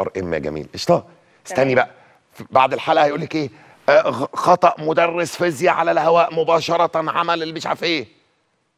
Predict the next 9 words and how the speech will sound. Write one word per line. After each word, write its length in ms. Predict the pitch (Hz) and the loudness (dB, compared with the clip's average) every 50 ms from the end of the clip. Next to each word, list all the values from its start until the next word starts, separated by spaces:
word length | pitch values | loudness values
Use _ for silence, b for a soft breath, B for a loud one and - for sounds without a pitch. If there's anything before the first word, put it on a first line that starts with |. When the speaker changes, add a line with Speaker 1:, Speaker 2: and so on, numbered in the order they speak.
| _ _ _ | _ _ _
Speaker 1:
واحد 340 | - 101 117 117 - 123 107 | -4 -2 -2 -2 -4 -6 -6
هيقول 220 | 101 104 110 120 120 | -4 -4 -4 -6 -6
لي 100 | 107 101 | -6 -8
ايه؟ 140 | 92 90 - _ _ _ _ - | -10 -12 -14 _ _ _ _ -6
انت 240 | 139 127 123 - - | -6 -6 -4 -2 -2
غلطت، 600 | 170 170 123 127 175 196 226 208 - _ _ - | -2 -2 -2 -2 0 0 0 0 0 _ _ -8
مش 260 | 139 131 131 117 - | -6 -6 -6 -10 -10
كان 240 | - - 160 185 180 | -8 -6 -6 -4 -2
المفروض 840 | 175 165 165 165 170 165 156 - - 180 214 240 247 233 196 160 135 | -2 -2 -2 0 0 -2 -2 -2 -4 0 2 2 4 2 2 0 -2